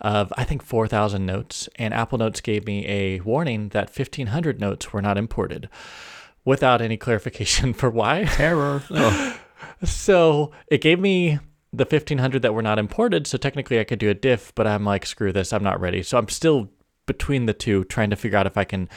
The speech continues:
Speaker 1: transition over. They each have their pros and cons, and I, I'm, I am liking A-, Apple Notes more and more, but I can't quite make that transition yet.
Speaker 3: Oh yeah, man, I spend so much time in Apple Notes. I think of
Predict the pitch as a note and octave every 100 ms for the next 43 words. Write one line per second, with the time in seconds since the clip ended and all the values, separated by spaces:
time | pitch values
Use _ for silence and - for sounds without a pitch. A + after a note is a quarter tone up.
0 | - - A#2+ F#2+ G2+ G#2 F#2 F2+ F2+ -
1 | C#3+ B2+ A2+ A#2 - G2+ G#2+ G#2 G#2 F#2
2 | F#2+ - F#2 F#2 F#2 F#2 E2+ F#2+ F#2+ -
3 | A#2 - C3+ - _ C#3+ C3+ C#3+ B2 B2+
4 | C#3 A2 - _ - A2 C3 A2+ A2+ -
5 | A2+ A#2 G2+ G#2 C3 C3 A2 G2 F#2 -
6 | - - G2+ - A#2 - - A2+ F2+ F#2
7 | G#2 - G2+ F2+ - F2 - F2 F2+ -
8 | - F2 D#2 D#2 F#2+ G2+ G2+ A2+ - A2+
9 | - E2 E2 - F2 E2 D#2 D#2+ - D#2
10 | D2+ D2+ - F2 - G#2+ - - F2+